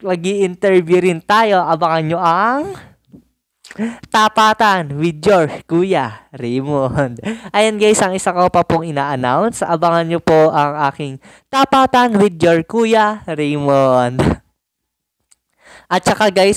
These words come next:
una kong i-release yung kanta ko bago yung Tapatan with your Kuya. So, abangan ang re-, at,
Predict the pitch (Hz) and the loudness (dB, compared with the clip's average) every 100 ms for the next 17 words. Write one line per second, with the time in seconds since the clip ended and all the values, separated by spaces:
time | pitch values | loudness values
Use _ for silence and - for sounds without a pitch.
0 | 196 185 180 185 156 170 165 175 180 175 | -2 -4 -4 -4 -6 -6 -6 -6 -8 -8
1 | 151 156 - 147 147 175 170 - - 160 | -8 -6 -2 -4 -2 -4 -4 -4 -2 0
2 | 151 151 - _ _ _ _ _ _ _ | 0 -2 -10 _ _ _ _ _ _ _
3 | _ _ 170 170 165 156 156 156 170 190 | _ _ 0 0 2 0 2 0 -2 -8
4 | - _ - - - 190 131 151 151 151 | -12 _ -20 -20 -6 -2 0 0 0 -2
5 | 139 127 127 127 123 120 123 110 98 - | -4 -6 -8 -6 -8 -8 -10 -10 -14 -20
6 | _ _ _ _ - 147 131 127 - 147 | _ _ _ _ -2 0 2 2 0 0
7 | 151 156 160 160 156 143 127 120 117 135 | 0 0 0 -2 -6 -4 -2 -2 -4 -10
8 | - _ _ _ _ _ - - - _ | -20 _ _ _ _ _ -20 -20 -20 _
9 | - 135 185 151 156 | -10 -6 -4 -4 -6